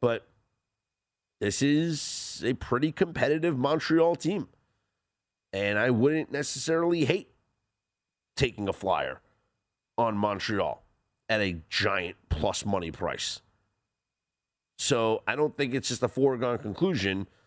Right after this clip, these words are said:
that a team like Florida, yes, as great as they are, uh, just rolls into Montreal and blows them out. Now, they probably do. And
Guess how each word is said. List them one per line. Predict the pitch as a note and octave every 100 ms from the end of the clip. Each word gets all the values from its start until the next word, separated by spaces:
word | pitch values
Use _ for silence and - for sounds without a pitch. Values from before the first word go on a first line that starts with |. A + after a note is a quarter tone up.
| _ -
that | G#2+ G#2 G2+ -
a | G2+
team | - C3+ B2+
like | A#2 G#2+ G#2 - - _ _
Florida, | _ - C#3 E3 G#2+ F2+ G2 - _ _ _ -
yes, | A2+ C#3+ -
as | A#2+ G#2
great | - - D#2+ G#2+ D#3+
as | E3+
they | D3+ F3
are, | F#3+ C#3+ F#2+ G#2 _ _ _ _
uh, | F2+ F#2+ F#2 F#2
just | G2 A#2 -
rolls | G#2 G2 B2 C3 A#2
into | B2 A#2+ A#2
Montreal | A2+ A#2 A2 A#2 G#2+ F#2 F2+ -
and | F#2+ F#2 F2+ E2+
blows | G2 G#2+ F2+
them | F2 F2
out. | F2 - _
Now, | -
they | D#3+ A2+
probably | - - F#4 - A2+ F#2 D#2+ C#2+ B1+
do. | - F2 B1+ D#2 _ _ _ _
And | E3+ G3 E3+ D3+ D3